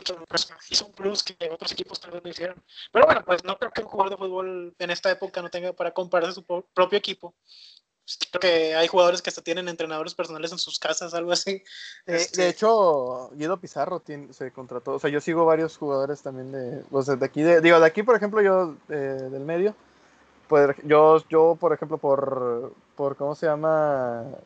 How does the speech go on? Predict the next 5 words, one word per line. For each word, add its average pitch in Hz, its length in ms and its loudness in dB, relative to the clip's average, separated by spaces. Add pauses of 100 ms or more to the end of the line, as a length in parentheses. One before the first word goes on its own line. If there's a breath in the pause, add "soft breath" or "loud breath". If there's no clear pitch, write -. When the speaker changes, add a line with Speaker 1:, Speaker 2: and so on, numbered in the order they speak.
Speaker 2:
Gallardo, 170 760 6
Nahuel, 151 640 4 (560)
este, 135 440 -6
Guido 139 260 -2
Pizarro. 147 580 2